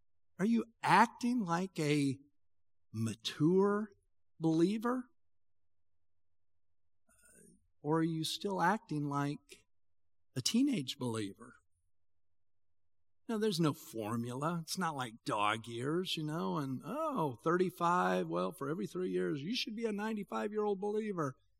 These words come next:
There's no formula there, but honestly, after a few years, if you're still crawling,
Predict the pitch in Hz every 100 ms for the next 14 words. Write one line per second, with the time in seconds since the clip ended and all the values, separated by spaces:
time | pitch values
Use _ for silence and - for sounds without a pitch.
0 | _ - 240 220 - - 175 233 339 311
1 | 165 143 139 131 139 175 285 415 - 170
2 | 135 101 - _ _ _ _ _ _ _
3 | _ _ _ _ _ _ _ 156 196 180
4 | 156 - 175 269 339 196 147 139 135 143
5 | - - _ _ _ - 139 208 262 -
6 | 226 214 - - 190 214 254 262 147 113
7 | 117 131